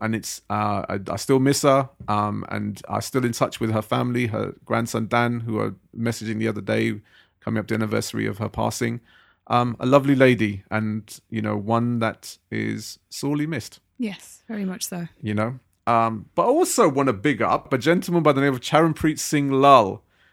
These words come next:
Speaker 1: who is the first guardsman to wear a turban at Trooping the Colour in its two hundred and fifty year history.
Speaker 2: Big up!
Speaker 1: Big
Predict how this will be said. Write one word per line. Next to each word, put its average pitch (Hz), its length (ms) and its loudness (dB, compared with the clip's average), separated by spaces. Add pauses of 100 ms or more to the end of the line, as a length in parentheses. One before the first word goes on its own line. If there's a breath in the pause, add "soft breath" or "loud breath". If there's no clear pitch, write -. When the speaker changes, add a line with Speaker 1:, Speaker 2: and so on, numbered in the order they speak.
(100)
Speaker 1:
who 117 160 -2
is 110 160 -2
the 107 100 -10
first 165 380 2
guardsman 131 600 4
to 117 100 -4
wear 123 180 6
a 117 60 2
turban 117 480 6
at 85 100 -6
Trooping 147 400 2
the 139 80 -2
Colour 127 480 6 (220 soft breath)
in 117 100 -4
its - 140 -12
two 139 240 2
hundred 139 240 0
and 131 100 -2
fifty 139 320 -2
year 127 280 2
history. 120 680 -2 (340)
Speaker 2:
Big 415 240 2
up! - 300 2 (180)
Speaker 1:
Big 143 300 2